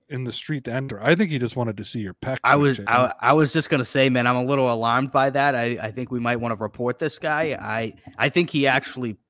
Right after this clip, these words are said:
Speaker 2: I agree with Ray there. I, I think he is just trying to, uh,
Speaker 1: Are you sure he
Speaker 2: be,
Speaker 1: worked
Speaker 2: be a little
Speaker 1: there?
Speaker 2: weird.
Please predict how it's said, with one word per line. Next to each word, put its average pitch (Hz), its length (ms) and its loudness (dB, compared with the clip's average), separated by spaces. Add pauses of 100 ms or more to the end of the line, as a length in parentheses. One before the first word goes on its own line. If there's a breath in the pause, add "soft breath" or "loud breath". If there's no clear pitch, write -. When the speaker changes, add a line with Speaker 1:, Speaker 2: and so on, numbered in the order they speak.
(280)
Speaker 2:
I 110 120 -4
agree 135 220 -6
with 127 120 -6
Ray 117 180 -6
there. 107 200 -4
I, 107 280 0
I 107 80 -4
think 120 200 -8
he 117 140 -6
is 107 140 -8
just - 260 -10
trying 110 320 -4
to, 110 240 -6
uh, 101 180 -2 (180)
Speaker 1:
Are 156 120 2
you 202 120 8
sure 320 180 4
he 320 60 8
Speaker 2:
be, 202 60 6
Speaker 1:
worked 131 140 2
Speaker 2:
be 147 60 2
a 156 40 6
little 170 140 10
Speaker 1:
there? 139 80 4
Speaker 2:
weird. 143 300 4